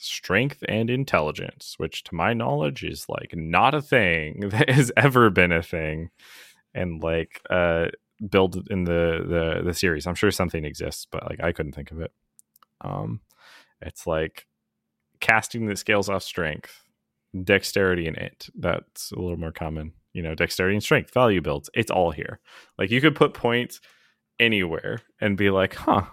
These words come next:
it's weird how this weapon fits exactly <laughs> this weird mosaic of, like, rainbow colored nonsense that is my character sheet." Um, but, uh,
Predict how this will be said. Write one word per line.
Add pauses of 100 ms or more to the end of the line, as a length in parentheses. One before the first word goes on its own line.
it's
weird
how
this
weapon
fits
exactly
<laughs>
this
weird
mosaic
of,
like,
rainbow
colored
nonsense
that
is
my (420)
character
sheet." (720)
Um, (1200)
but,
uh,